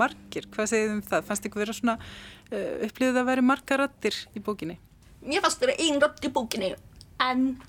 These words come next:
Speaker 2: sú sem talar virðist vera kona og er, geta verið að vera margar konur.
Speaker 1: Mm.
Speaker 2: Eh,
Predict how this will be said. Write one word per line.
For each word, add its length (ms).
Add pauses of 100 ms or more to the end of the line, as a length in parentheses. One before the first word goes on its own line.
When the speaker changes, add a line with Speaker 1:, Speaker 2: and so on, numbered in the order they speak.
(500)
Speaker 2:
sú 180
sem 160
talar 320
virðist 300
vera 140
kona 480 (760)
og 180
er, 100 (220)
geta 240
verið 160
að 80
vera 100
margar 640
konur. 400 (760)
Speaker 1:
Mm. 240 (300)
Speaker 2:
Eh, 280